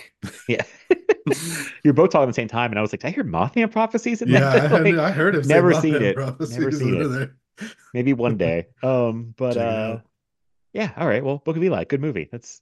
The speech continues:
Speaker 2: Yeah, good movie. Good
Speaker 1: <laughs> that's
Speaker 2: time,
Speaker 1: a
Speaker 2: guys.
Speaker 1: conclusion. Um, okay, so I guess I'll let you guys plug stuff. James, do you wanna go ahead and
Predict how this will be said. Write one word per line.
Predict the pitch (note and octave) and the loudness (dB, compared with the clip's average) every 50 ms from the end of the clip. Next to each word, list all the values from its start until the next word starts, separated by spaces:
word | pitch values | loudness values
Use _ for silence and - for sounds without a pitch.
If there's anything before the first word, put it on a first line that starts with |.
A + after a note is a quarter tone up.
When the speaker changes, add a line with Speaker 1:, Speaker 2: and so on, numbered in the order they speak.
| _ | _
Speaker 2:
Yeah, | - C3 A#3 G#3+ | 0 2 2 2
good | D3 - G3 - - A3+ E3+ | 2 0 0 2 2 2 2
movie. | E3 F#3+ A#3+ G3 | 2 0 0 0
Good | C#3 C#3+ | 0 0
Speaker 1:
<laughs> | |
that's | - C3+ C3+ D#3+ | -2 -2 -2 -2
Speaker 2:
time, | A#2+ | -4
Speaker 1:
a | F#2+ | -4
Speaker 2:
guys. | F#2+ | -4
Speaker 1:
conclusion. | A2 C3+ C3 C3 D3+ D#3+ D#3 B2 F#2+ F#2 - - - - _ _ _ | -6 -8 -6 -2 0 0 0 0 -2 -4 -6 -10 -20 -20 _ _ _
Um, | - C#3 C#3+ C#3+ C#3 C#3 C3+ C3+ C3+ C3+ C3+ C#3 C#3 _ _ _ _ _ C#3+ | 0 2 4 4 4 4 2 0 -2 -6 -10 -12 -14 _ _ _ _ _ -4
okay, | C#3+ D3+ - - - | -2 -2 -2 -4 -6
so | - - - D3+ C#3+ C3 B2+ B2+ B2 B2 A#2+ A#2+ | -8 -8 -4 -2 0 0 0 0 -2 -2 -4 -6
I | B2 | -6
guess | A#2+ D#3 E3+ E3 | -6 -6 -8 -8
I'll | - B2+ A2+ | -8 -8 -8
let | B2+ - | -8 -8
you | B2 | -6
guys | A2 A2 G#2 G#2 G2 - | -6 -4 -4 -4 -6 -10
plug | _ _ - A#2+ B2 C3 | _ _ -4 -4 -4 -4
stuff. | - - F#2 F2 F2 - | -6 -6 -4 -4 -2 -2
James, | A2+ A2 G#2+ G2 | -2 -2 -2 -2
do | G#2+ | -4
you | A2 | -4
wanna | A#2 A2+ | -4 -4
go | G#2 A2 G#2 | -4 -4 -4
ahead | G2+ A2+ A2 | -4 -4 -6
and | G#2 G2 F#2+ F#2+ G2+ | -6 -8 -8 -10 -12